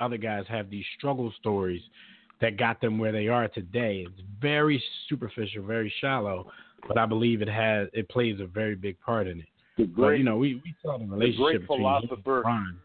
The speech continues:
Speaker 1: getting contentious, uh, in the finals a few times.
Speaker 2: The great,
Speaker 1: So.
Speaker 2: yeah, the great philosopher Myson on a show that I can't mention kinda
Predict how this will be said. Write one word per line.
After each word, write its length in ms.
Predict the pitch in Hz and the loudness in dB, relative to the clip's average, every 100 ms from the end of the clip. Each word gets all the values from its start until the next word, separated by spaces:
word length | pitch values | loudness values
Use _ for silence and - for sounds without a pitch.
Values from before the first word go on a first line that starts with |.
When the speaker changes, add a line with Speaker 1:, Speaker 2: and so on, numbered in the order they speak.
| _ | _
Speaker 1:
getting 160 | 95 90 92 92 | -12 -12 -14 -16
contentious, 540 | 85 80 113 95 85 - - _ _ _ - | -10 0 0 0 -8 -16 -20 _ _ _ -4
uh, 340 | 87 78 78 - | -2 -2 -4 -4
in 120 | 98 | -4
the 60 | 82 - | -2 0
finals 360 | 107 85 73 - _ | 0 0 -6 -18 _
a 40 | |
few 120 | 95 | -12
times. 140 | 80 110 | -6 -4
Speaker 2:
The 60 | |
great, 260 | 95 139 143 | 0 0 0
Speaker 1:
So. 1160 | - _ _ _ _ _ _ _ _ _ - 131 | -6 _ _ _ _ _ _ _ _ _ -2 2
Speaker 2:
yeah, 160 | 123 95 | 2 0
the 80 | 107 | -4
great 260 | 131 160 - | -2 -2 -2
philosopher 640 | 131 120 127 - 123 - 107 | -6 -4 -4 -6 -12 -6 -6
Myson 800 | 104 120 123 - 107 95 90 87 | -4 -6 -6 -6 -6 -6 -8 -12
on 180 | 101 101 | -10 -8
a 60 | 95 - | -8 -2
show 200 | 117 110 | 2 2
that 120 | 98 98 | 2 -4
I 80 | 95 - | -6 -8
can't 260 | 110 90 | -10 -8
mention 460 | 107 117 - 95 85 _ _ _ - | -8 -8 -10 -14 -14 _ _ _ -4
kinda 240 | 113 | -2